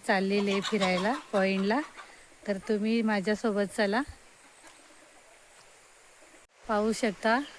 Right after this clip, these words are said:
शेलार मामांचे गाव म्हणजेच माझे माहेर. तुम्हाला उद्या माहिती देते शेलार मामांबद्दल. आणखी शेलार मामांचे जे घर आहे म्हणजे आईचं माझं घर, ते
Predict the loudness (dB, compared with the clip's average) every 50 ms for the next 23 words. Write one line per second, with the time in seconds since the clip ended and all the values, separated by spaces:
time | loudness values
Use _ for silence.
0 | -20 -20 -20 -20 -20 -20 -20 -20 -20 -20 -20 -14 -6 -2 0 2 2 2 2 2
1 | 2 2 2 2 0 0 0 0 0 0 2 2 2 4 2 2 2 2 2 2
2 | 2 2 2 0 0 -2 -2 0 0 2 2 2 0 0 2 0 0 0 0 0
3 | -2 -2 -4 -6 -12 -16 -20 -20 -20 -20 -20 -20 -20 -20 -20 -20 -20 -20 -20 -20
4 | -20 -20 -20 -20 -20 -20 -20 -20 -20 -20 -20 -20 -20 -20 -20 -20 -20 -20 -20 -20
5 | -20 -20 -20 -20 -20 -20 -20 -20 -20 -14 -6 -4 0 2 2 4 6 6 4 4
6 | 6 4 4 4 4 2 2 0 0 0 2 4 2 2 4 2 0 2 2 2
7 | 2 4 4 2 2 2 2 2 2 2 0 2 2 2 0 2 2 2 2 2
8 | -2 -4 -12 -20 -20 -20 -20 -20 -20 -20 -20 -20 -20 -20 -20 -12 -4 -4 -4 -2
9 | 0 -2 -2 2 2 2 4 4 4 4 4 2 2 2 2 0 0 0 0 0
10 | 2 2 0 2 2 2 2 4 4 2 2 0 -2 -4 -10 -18 -14 -10 -10 -10
11 | -10 -14 -20 -20 -20 -20 -20 -12 -4 -2 0 2 2 4 4 4 4 4 2 0
12 | 0 0 0 2 2 0 2 0 0 2 2 2 0 0 -2 -4 -2 -2 0 0
13 | 0